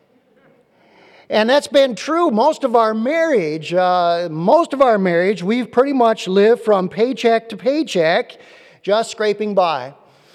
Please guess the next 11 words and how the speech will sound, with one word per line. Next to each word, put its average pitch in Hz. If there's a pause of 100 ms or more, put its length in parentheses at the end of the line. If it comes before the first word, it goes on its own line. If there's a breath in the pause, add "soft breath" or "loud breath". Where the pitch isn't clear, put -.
(160 loud breath)
But 214
here 320
we 339
are, 254
thirty-one 269
years 233
later, 185
laughing 190
about 196
what 180
happened. 196